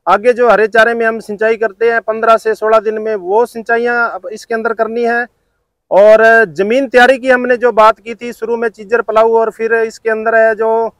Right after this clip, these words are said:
रोटावेटर का प्रयोग किया गया, फिर पाटा चलाया गया और फिर बिजाई मशीन जो बीटी कॉटन वाली, उससे खूड तैयार किए गए। और शुरुआत के अंदर है जिसके दो कनाल के अंदर एक ट्राली सड़ी गली गोबर की खाद का प्रयोग किया गया। गोबर की खाद का यदि हम प्रयोग करते हैं तो इसमें हमें बेहतरीन परिणाम मिलते हैं,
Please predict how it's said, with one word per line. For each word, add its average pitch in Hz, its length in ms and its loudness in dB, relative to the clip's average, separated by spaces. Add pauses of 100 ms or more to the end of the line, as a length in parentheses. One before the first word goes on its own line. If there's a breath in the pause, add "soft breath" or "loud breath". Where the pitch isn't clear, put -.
(380)
रोटावेटर 233 520 4
का 240 120 2
प्रयोग 233 320 2
किया 233 200 0
गया, 233 240 2
फिर 220 180 -2
पाटा 202 300 2
चलाया 226 320 0
गया 233 200 2
और 214 280 4
फिर 240 460 2
बिजाई 202 420 2
मशीन 233 300 -6
जो 226 100 2
बीटी 214 260 -8
कॉटन 233 260 0
वाली, 233 240 0
उससे 226 220 -2
खूड 226 280 -4
तैयार 233 240 4
किए 226 240 0
गए। 240 180 2 (600)
और 247 460 6
शुरुआत 233 560 2
के 262 100 2
अंदर 262 240 2
है 233 220 4
जिसके 220 380 -6
दो 208 200 -2
कनाल 220 300 0
के 220 100 -6
अंदर 226 180 -6
एक 214 220 -2
ट्राली 226 320 -2
सड़ी 208 280 -6
गली 214 180 -4
गोबर 190 320 -4
की 208 120 -14
खाद 202 260 -2
का 208 120 0
प्रयोग 202 300 -4
किया 208 160 -4
गया। 220 160 -4
गोबर 196 300 -4
की 220 100 -16
खाद 208 260 -2
का 220 120 -2
यदि 214 220 -4
हम 208 140 -6
प्रयोग 202 240 -4
करते 208 240 -8
हैं 214 120 -6
तो 208 160 -4
इसमें 208 260 -8
हमें 202 240 -6
बेहतरीन 190 400 -6
परिणाम 208 280 -6
मिलते 208 280 -8
हैं, 220 140 -8